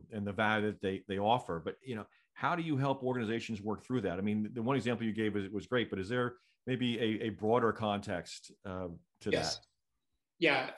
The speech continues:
Speaker 2: I, I think this will give you what you're, what you're seeking here. But first, I wanna say that,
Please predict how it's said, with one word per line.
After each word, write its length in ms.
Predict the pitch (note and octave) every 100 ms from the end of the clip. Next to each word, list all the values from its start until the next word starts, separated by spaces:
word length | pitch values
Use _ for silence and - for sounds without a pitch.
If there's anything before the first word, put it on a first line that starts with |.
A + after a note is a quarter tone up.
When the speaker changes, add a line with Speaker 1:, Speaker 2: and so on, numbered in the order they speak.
| - -
Speaker 2:
I, 400 | - - - F#3
I 20 |
think 240 | - G3
this 220 | F#3 E3+ F3
will 80 |
give 200 | D#3 D#3+
you 260 | C#3+ C#3 C#3+
what 200 | D3 C#3+
you're, 260 | D3 C3 - -
what 180 | C#3
you're 100 | C#3+
seeking 360 | - D#3 C#3+ C#3
here. 320 | C3 A#2 A2+ D3+
But 240 | D3+ -
first, 300 | A#3 B3 -
I 40 |
wanna 220 | E3 D#3+ C#3+
say 640 | - C3+ B2+ B2 B2 B2
that, 360 | B2+ A#2+ A#2 A2+